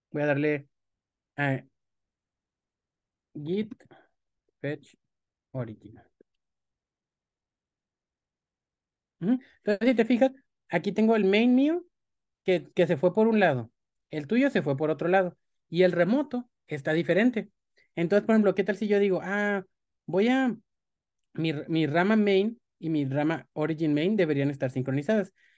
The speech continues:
Entonces, le, le puedes dar clic derecho y le puedes poner, eh, ah, no, puedes, este, para cambiar de rama, el, o pue-, hay una opción que se llama git checkout o para hacer merge también se, se puede.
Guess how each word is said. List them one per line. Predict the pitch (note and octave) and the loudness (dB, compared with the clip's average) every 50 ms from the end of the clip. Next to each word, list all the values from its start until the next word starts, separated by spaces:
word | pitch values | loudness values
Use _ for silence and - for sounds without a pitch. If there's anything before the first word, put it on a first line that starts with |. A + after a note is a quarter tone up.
| _ _ _ _ | _ _ _ _
Entonces, | _ - G3 G3+ F#3+ E3 | _ 0 2 2 2 2
le, | D#3 | 2
le | E3 E3 | 0 0
puedes | C#3+ F3 F3+ F#3 | 2 2 2 2
dar | G#3 F#3+ | 2 0
clic | - G#3 F3+ F3 | -2 -6 -6 -2
derecho | G3+ G3+ G#3 G3 - A#3+ | -2 -2 -2 -2 -2 -4
y | G#3 F#3 | -2 -2
le | E3 D3 | -2 -2
puedes | C#3 D3+ D#3+ E3 - | -2 -4 -4 -4 -4
poner, | - D#3 D3+ D3+ C#3 C3 - _ | -4 -4 -4 -4 -6 -8 -10 _
eh, | - D3+ D3+ B2+ - - | -6 -4 -4 -4 -4 -2
ah, | F#3 G3 | 0 0
no, | F#3 C#3+ | 0 0
puedes, | - F#3+ G3 G#3 G#3+ G#3+ | 2 2 2 2 2 0
este, | A3 G3+ - - D#3+ C#3+ C3+ C3 | -4 -8 -6 -4 -2 -2 -2 0
para | C#3 E3+ F3 E3 | 0 0 0 0
cambiar | - D#3+ D#3+ F3 F3+ F#3 | 0 0 0 0 0 0
de | G#3+ | 0
rama, | G#3+ A3 A#3 G#3 F3 F3 F#3 F#3 _ _ _ _ _ _ _ _ _ _ _ _ _ _ _ _ _ _ _ _ _ _ _ _ _ - | 0 0 0 0 0 -2 -6 -8 _ _ _ _ _ _ _ _ _ _ _ _ _ _ _ _ _ _ _ _ _ _ _ _ _ -6
el, | D#3+ E3 D#3 D3+ D3+ D3 - - | -2 -2 0 0 0 -2 -4 -6
o | - C#3 | -8 -4
pue-, | E3+ F3+ D3+ C#3+ C3+ | -2 -2 -2 -2 0
hay | E3 E3+ F3+ F#3 | 0 2 2 2
una | F#3 G3+ | 2 0
opción | F#3+ F#3 - F#3+ F3+ | -2 -2 -4 -4 -4
que | F3+ F#3+ | -4 -4
se | - F3 | -4 -2
llama | D#3 D#3+ D#3+ D#3 | -2 -2 -2 -4
git | D#3 F3+ F#3+ F#3+ - | -4 -6 -8 -8 -8
checkout | - G3 F3+ F3 - F3+ G3+ A3 - - _ | -4 -4 -2 0 0 0 0 -2 -4 -10 _
o | D#3 D#3 | -10 -6
para | C#3 E3 D3+ C#3+ | -4 -2 -4 -2
hacer | C#3 E3+ D#3+ D#3+ | -2 -4 -4 -2
merge | D#3+ E3+ F3+ G3+ A#3 A#3+ - - _ | -2 0 0 0 0 -2 -6 -8 _
también | - D3+ D3 C#3+ C#3+ | -4 -4 -2 -2 -4
se, | C#3 E3 D3 C3 A#2+ C3 | -4 -6 -6 -6 -8 -10
se | - C#3+ | -10 -8
puede. | C3+ D#3 D#3+ E3 G3+ A#3+ | -6 -4 -2 -2 -4 -4